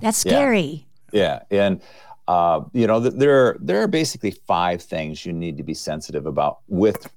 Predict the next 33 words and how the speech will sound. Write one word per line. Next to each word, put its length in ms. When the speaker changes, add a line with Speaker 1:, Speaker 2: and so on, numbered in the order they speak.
Speaker 2:
regards 640
to 160
your 100
finances. 800
Um, 460
having 320
an 60
emergency 460
savings, 640
which, 380
you 100
know, 180
experts 520
say 400
that 200
we 100
should 220
have 400
three 400
to 80
six 420
months 480
of 200
our 140
current 540
salary 600
saved 520
for 140
emergencies. 680
Speaker 1:
Wow. 220
Speaker 2:
And, 360
you 60
know, 200